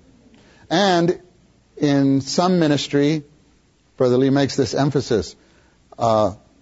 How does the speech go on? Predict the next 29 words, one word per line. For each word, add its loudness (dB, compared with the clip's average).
the 0
place -2
you -2
pray 0
is -2
important. -12
It -4
should -2
be 0
a 0
place -4
where -2
you're -2
comfortable -8
and -4
distraction-free. -8
At -2
the 2
end 2
of 2
this 0
outline, 2
we 2
won't 0
get 0
to -4
emphasize -6
that -8
much. -4